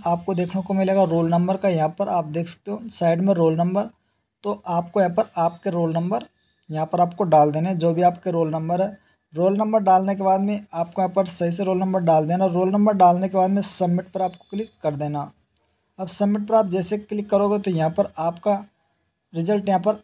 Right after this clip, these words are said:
आपको देखने को मिल जाएगा। जो भी आपने ईयर में पास की थी, दसवीं, बारहवीं, यहाँ पर आपको देखने को मिल जाएगा। आप देख सकते हो, इस तरीके से ये रिजल्ट यहाँ पर शो हो जाएगा।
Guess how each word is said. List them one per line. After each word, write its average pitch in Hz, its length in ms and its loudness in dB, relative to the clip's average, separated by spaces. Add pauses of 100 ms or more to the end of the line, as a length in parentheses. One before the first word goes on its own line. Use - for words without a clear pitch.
आपको 170 300 -4
देखने 170 320 -4
को 214 140 -2
मिल 175 200 2
जाएगा। 170 260 4
जो 175 180 0
भी 180 120 0
आपने 185 380 2
ईयर 170 220 0
में 180 160 0
पास 165 340 -2
की 180 160 -6
थी, 196 140 -6
दसवीं, 165 400 -4
बारहवीं, 165 420 0
यहाँ 156 120 0
पर 160 140 -4
आपको 160 260 -2
देखने 165 280 -6
को 190 140 -4
मिल 175 180 0
जाएगा। 160 160 4
आप 160 100 2
देख 156 200 -2
सकते - 160 -8
हो, 190 40 -2
इस 175 140 -8
तरीके 180 260 -6
से 185 160 -2
ये 196 120 2
रिजल्ट 175 360 -2
यहाँ 165 160 0
पर 220 160 -2
शो 214 260 -4
हो 165 160 0
जाएगा। 175 420 4